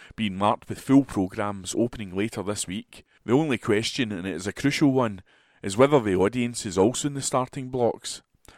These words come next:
There are some f-, worrying signs. Fringe ticket sales are reportedly well down in previous years, and a similar dip has been reported at the B B C Proms in London. Alongside the outdoor popular music festival successes we've seen on television,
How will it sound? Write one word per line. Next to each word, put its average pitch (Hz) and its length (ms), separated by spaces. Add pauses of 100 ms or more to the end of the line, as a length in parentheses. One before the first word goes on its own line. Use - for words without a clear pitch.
(280)
There 117 100
are 120 80
some 123 240
f-, - 80
worrying 143 440
signs. 107 500
Fringe 139 360
ticket 110 320
sales 113 320
are 98 80
reportedly 98 600
well 117 280
down 104 340
in 92 80
previous 104 500
years, 104 460 (320)
and 101 80
a 92 40
similar 143 360
dip 104 300
has 113 100
been 98 160
reported 101 560
at 85 80
the 82 80
B 107 140
B 104 100
C 98 180
Proms 101 480
in 92 120
London. 107 480 (560)
Alongside 117 680
the 98 240
outdoor 110 320
popular 107 480
music 110 340
festival 117 480
successes 110 840
we've - 120
seen 110 220
on 101 100
television, 107 680